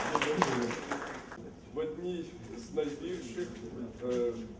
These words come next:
в одному з найбільших підрозділів державної служби,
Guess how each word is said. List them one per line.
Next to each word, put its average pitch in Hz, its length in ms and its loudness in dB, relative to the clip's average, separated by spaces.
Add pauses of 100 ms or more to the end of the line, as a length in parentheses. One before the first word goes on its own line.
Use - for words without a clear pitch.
(500)
в 147 40 -4
одному 165 280 2
з 165 100 -2
найбільших 170 640 0
підрозділів 131 680 0
державної 135 520 0 (120)
служби, 185 420 0